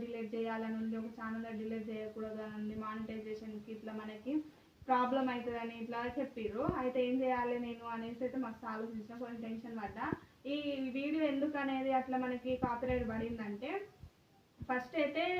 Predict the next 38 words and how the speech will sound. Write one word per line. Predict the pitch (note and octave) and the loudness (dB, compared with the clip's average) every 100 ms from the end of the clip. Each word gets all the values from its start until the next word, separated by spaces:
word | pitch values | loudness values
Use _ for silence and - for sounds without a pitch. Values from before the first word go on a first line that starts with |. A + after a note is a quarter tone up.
| E4+ | 4
నాకైతే | C#4 C4+ C4 D4 | 4 2 2 2
నోటిఫికేషన్ | C#4 C4+ D4 C#4+ C#4 C4+ | 2 2 4 4 4 2
అయితే | B3+ C4 | 4 4
వచ్చింది, | B3 - A#3 B3 | 2 0 0 0
ఇట్లా | C4 A#3+ | 2 0
అప్‌లోడ్ | A#3 C#4+ C4+ | 2 2 4
చేయంగానే | C4 B3+ B3+ C4 D4+ G4 - - - - | 6 6 4 2 0 -2 -4 -16 -6 4
పడింది | C4+ D4+ D#4 | 6 8 8
అక్కడ, | D4+ D4 C#4+ | 8 6 4
కానీ | D4 | 4
నేను | C#4+ C4+ | 4 2
చూసుకోలేదు. | C4+ C4+ - C4+ A#3 A3+ B3+ C#4+ | 0 -2 0 2 2 2 2 2
తర్వాత | B3 B3+ B3+ C#4 | 4 6 6 4
నాకు | C4+ B3+ | 2 4
వైటీ | B3 A#3 C#4+ | 4 4 0
స్టూడియోకి | - C4 B3+ B3 B3 | 0 0 2 2 0
అయితే | A#3 D4 D4 | 2 0 2
నోటిఫికేషన్ | B3 A#3 - B3 B3 A#3+ | 0 -2 0 0 0 -2
వచ్చింది, | A3+ - A#3 A#3 C#4 D4 C4 | -4 -6 -4 -2 2 2 4
"Your | B3+ A#3+ | 2 0
video | A#3+ A#3+ A#3+ | -4 -4 -2
is | A#3+ A#3+ F#4 G4+ - - - A#3 | -2 0 0 0 -6 -14 0 4
deleted" | B3+ B3+ B3 A#3+ A3+ | 6 6 6 2 2
అని. | A#3 D4+ E4+ D4 | 2 2 0 2
So | C4+ C4+ C4 | 4 4 4
నేను | B3+ B3+ | 2 2
ఏం | B3+ C4 | 2 4
చేయాలి, | B3+ B3 B3 B3+ B3 | 4 4 4 4 4
ఏంది | B3 B3 | 2 -2
ఇట్లా | A#3 A#3+ A#3 A#3 | -4 -4 -2 -2
ఈ | A#3 | -2
కాపీరైట్ | A#3+ A#3 A#3+ B3 B3 | -2 -2 0 0 -2
ఎట్లా | A3+ B3 B3 A#3+ | -4 -2 -2 0
పడింది, | A#3 A#3 A#3 A#3 | -2 -2 -2 -2
నేను | A#3+ A#3 B3 | -2 0 2
ఎందుకు | B3+ C#4 | 4 6
పడిందని | C4 B3+ B3+ B3+ C4 | 6 6 4 2 0
ఫస్ట్ | A#3 - | -2 -2